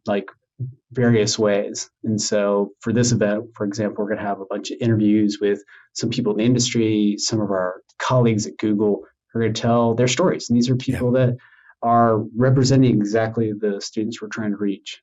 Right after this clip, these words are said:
Speaker 1: So
Speaker 2: Yeah.
Speaker 1: a diverse group of, like, artists, engineers, entrepreneurs who have super inspirational stories to tell. So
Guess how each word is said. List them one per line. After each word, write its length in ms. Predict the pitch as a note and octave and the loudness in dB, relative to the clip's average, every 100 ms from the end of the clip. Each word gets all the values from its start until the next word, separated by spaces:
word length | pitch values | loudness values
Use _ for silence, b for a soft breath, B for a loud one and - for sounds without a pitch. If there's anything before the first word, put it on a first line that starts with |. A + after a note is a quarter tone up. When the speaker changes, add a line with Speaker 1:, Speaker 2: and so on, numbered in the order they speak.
| _ | _
Speaker 1:
So 500 | - G#2 G2+ G2 - B B | -10 -6 -4 -6 -8 B B
Speaker 2:
Yeah. 100 | G2 | -10
Speaker 1:
a 20 | F#2 | -4
diverse 280 | A2+ A2+ | 0 0
group 280 | A2+ A#2 A2+ | 2 2 2
of, 140 | G#2+ G2 | 2 0
like, 260 | F#2 F#2+ - | -2 -6 -6
artists, 380 | A#2 A#2 A2+ - A#2 | -2 0 0 -2 -4
engineers, 580 | G#2+ G#2 G#2 G#2 G#2 | -4 -2 0 0 -2
entrepreneurs 720 | - A2+ A2 - G#2 G#2 G#2 - | -4 -6 -6 -8 -4 -2 -2 -4
who 80 | G2+ | -6
have 120 | G2 _ _ _ _ _ _ | -6 _ _ _ _ _ _
super 380 | - - C3+ B2 | -6 -2 0 2
inspirational 500 | G#2+ - G#2+ G2+ A#2 | 0 0 -2 -2 -6
stories 440 | - G#2 G#2 G#2+ - | -4 -2 -2 -4 -10
to 40 | |
tell. 400 | - - C3 - | -10 -10 -10 -10
So 520 | - - A2+ G#2+ A2 | -10 -2 2 2 0